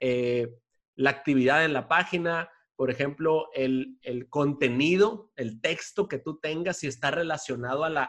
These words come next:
a la, a la, a las búsquedas que haces, ese es otro de los factores. Este, pero actual, uno de los factores más imp-, importantes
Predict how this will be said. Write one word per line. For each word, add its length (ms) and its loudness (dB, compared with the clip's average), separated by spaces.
a 80 -8
la, 300 -10
a 120 -8
la, 160 -12
a 80 -6
las 180 -4
búsquedas 520 -4
que 140 -8
haces, 360 -4
ese 80 -4
es 140 -10
otro 180 -6
de 80 0
los 140 -8
factores. 580 -4
Este, 800 -2
pero 180 4
actual, 600 2
uno 220 4
de 60 4
los 160 0
factores 360 -2
más 240 -2
imp-, 400 -6
importantes 960 -4